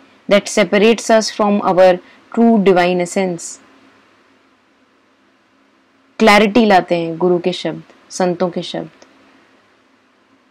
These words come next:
तो कबीर कह रहे हैं कि ऐसे शब्द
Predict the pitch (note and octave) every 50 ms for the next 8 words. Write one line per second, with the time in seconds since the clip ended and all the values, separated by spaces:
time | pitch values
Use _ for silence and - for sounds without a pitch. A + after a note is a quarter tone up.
0 | _ _ _ _ _ _ _ _ _ _ _ _ _ _ _ _ _ _ - G3+
1 | A#3 G#3+ G#3+ A#3+ B3 A3+ - B3 A#3 A3+ A#3 A#3+ B3 B3+ B3 - C4 C4+ - -
2 | G#3 G#3 G3+ - - B3 A#3+ - - A#3+ A3+ A3 G3 F3